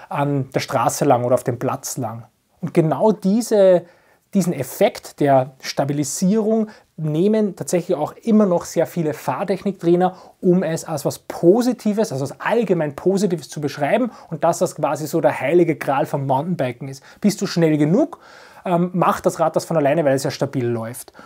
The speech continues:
Und so Verallgemeinerungen sind immer sehr, sehr,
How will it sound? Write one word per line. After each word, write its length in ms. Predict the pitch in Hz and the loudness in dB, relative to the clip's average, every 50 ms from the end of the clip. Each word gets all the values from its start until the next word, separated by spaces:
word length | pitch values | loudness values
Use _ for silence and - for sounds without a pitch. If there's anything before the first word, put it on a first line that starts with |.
| - - - - | -20 -20 -14 -6
Und 300 | - 165 160 165 185 175 - - - | -2 0 2 2 0 0 -4 -14 -16
so 160 | - - 196 | -8 -6 -4
Verallgemeinerungen 1080 | - - 156 147 180 196 190 165 151 151 185 214 220 214 226 220 214 - - 214 208 208 | -2 -2 0 2 2 2 2 0 -2 -2 -2 -2 -2 -2 -2 -4 -6 -6 -4 -4 -4 -4
sind 140 | 185 - 196 | -4 -6 -6
immer 180 | 190 214 214 208 | -4 -4 -4 -2
sehr, 180 | 214 196 190 | 0 0 -2
sehr, 240 | 180 190 196 190 185 | 0 0 0 -2 -2